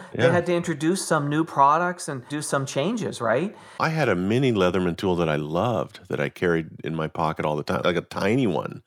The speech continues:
Speaker 1: Yeah.
Speaker 2: It got taken in the first flight I took after nine eleven. Lost it.
Speaker 1: Yeah. And if you're not carrying it, people aren't seeing it in a little pouch and things along that
Speaker 2: Mm-hmm.
Speaker 1: lines, right? Because what they know was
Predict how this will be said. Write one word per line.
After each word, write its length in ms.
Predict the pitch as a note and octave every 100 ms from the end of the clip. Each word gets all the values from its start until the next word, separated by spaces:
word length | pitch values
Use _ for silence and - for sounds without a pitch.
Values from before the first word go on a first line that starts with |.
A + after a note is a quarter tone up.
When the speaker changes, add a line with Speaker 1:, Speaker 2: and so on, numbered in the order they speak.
| _ _
Speaker 1:
Yeah. 220 | - E3 D3+
Speaker 2:
It 160 | G#2 A2
got 220 | B2 F#2
taken 340 | G2 F2+ F#2
in 120 | F2
the 60 | E2+
first 260 | - G2+ -
flight 260 | G2 F#2+
I 100 | F2+
took 260 | E2+ G2 F2+
after 240 | E2+ -
nine 200 | E2 D#2+
eleven. 380 | D#2+ D#2+ D2 C2 _ _ _
Lost 320 | - D2+ D2 -
it. 120 | - _ _ _ _ _
Speaker 1:
Yeah. 280 | D3+ F#3+ G#3 - - _ _ -
And 120 | D#3+
if 140 | D3
you're 80 | D3+
not 220 | D3 D#3
carrying 340 | - C#3 C#3 F3
it, 180 | G#3+ F3
people 260 | D3 -
aren't 180 | C#3+ C#3
seeing 260 | - C3+ D3
it 100 | -
in 80 |
a 60 | C#3
little 180 | C#3 C#3
pouch 400 | - B2+ G3+ -
and 100 | B2+
things 200 | C3+ C3
along 260 | C3+ C3
that 180 | B2+ D3
Speaker 2:
Mm-hmm. 100 | B2
Speaker 1:
lines, 320 | B2+ A#2 B2+
right? 160 | C3 C3+
Because 260 | - D3 B2
what 180 | C#3
they 120 | C#3 C3
know 220 | D3+ B3
was 520 | G4 C3+ A2 A#2 -